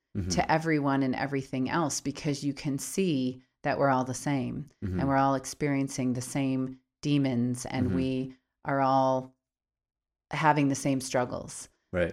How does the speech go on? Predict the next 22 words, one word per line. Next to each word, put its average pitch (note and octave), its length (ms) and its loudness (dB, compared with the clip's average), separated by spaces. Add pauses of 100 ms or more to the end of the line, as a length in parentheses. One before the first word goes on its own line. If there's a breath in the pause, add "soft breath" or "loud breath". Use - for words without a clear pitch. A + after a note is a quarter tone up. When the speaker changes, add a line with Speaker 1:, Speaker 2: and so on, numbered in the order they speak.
(120)
Speaker 2:
And C3 360 2 (140)
by C#3 240 4
understanding C3+ 540 2
yourself, B2+ 640 0 (120)
you D#3 220 0
can D#3 160 -4
understand B2+ 500 0
others B2+ 360 -2
better. - 480 -2 (180)
Speaker 1:
Mm-hmm. E2+ 220 -6 (160)
Speaker 2:
But C#3+ 420 4
just E3 480 4 (880)
gaining F3+ 380 6
an E3 100 6
understanding D3 560 2
of C3 80 0
yourself C#3+ 800 0 (520)
is C#3 160 -2
not D#3 200 6
the D#3+ 80 0
bodhisattva's B2+ 640 0
path. B2+ 340 0